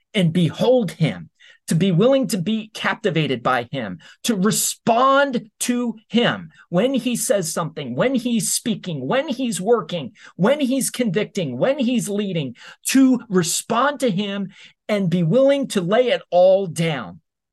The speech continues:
pulling out all the stops. That's what will reverse this allegiance to the god of lust, because it takes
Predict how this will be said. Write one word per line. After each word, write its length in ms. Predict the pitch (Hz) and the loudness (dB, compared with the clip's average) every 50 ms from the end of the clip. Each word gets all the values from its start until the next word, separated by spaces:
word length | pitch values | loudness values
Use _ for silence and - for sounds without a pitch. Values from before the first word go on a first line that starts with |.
| _ _ _ _ _ _ _ _ _ _ - | _ _ _ _ _ _ _ _ _ _ -2
pulling 320 | 262 269 285 285 262 233 | 0 0 2 0 0 2
out 200 | 214 208 202 - | 2 0 2 2
all 200 | 208 196 196 202 | 4 4 2 2
the 100 | 175 170 | 2 -2
stops. 640 | 160 - - - 208 143 - - _ - - - - - - - _ - | -4 -4 -2 -2 -2 -2 -2 -8 _ -12 -12 -12 -12 -14 -20 -20 _ -10
That's 600 | 160 156 - 202 208 208 220 214 - - - _ _ | -6 -2 0 0 0 0 -2 -4 -4 -8 -8 _ _
what 340 | - 147 165 202 202 - 202 | -2 2 4 4 4 4 2
will 220 | 185 165 160 147 | 0 0 0 0
reverse 1080 | 135 147 147 131 117 107 110 117 139 214 254 233 160 - - - - - - - - _ _ _ _ _ _ _ | -2 -4 -6 -6 -8 -8 -6 0 4 4 4 4 4 0 -4 -2 -2 -2 -2 -2 -6 _ _ _ _ _ _ _
this 600 | - 139 107 147 185 190 175 170 160 - - - _ _ _ _ _ _ - | -12 -6 0 2 4 4 4 2 0 -4 -6 -8 _ _ _ _ _ _ -2
allegiance 680 | - 175 160 143 156 208 233 233 175 233 247 233 - - | 0 0 2 2 2 2 2 2 0 -2 -4 -4 -6 -6
to 100 | - 190 | -6 -6
the 80 | 151 139 | -4 -2
god 220 | 175 160 143 139 | -2 0 0 -2
of 100 | 120 127 | -2 -2
lust, 420 | 147 202 214 226 226 - - - - _ _ _ - | 0 0 0 0 -2 -6 -10 -10 -14 _ _ _ -4
because 320 | 180 160 - 180 165 151 | -4 -2 -2 -2 -2 -4
it 140 | 160 160 - | -6 -8 -8
takes 500 | - - 190 226 254 233 - - - | -8 -2 0 0 0 -2 -4 -10 -10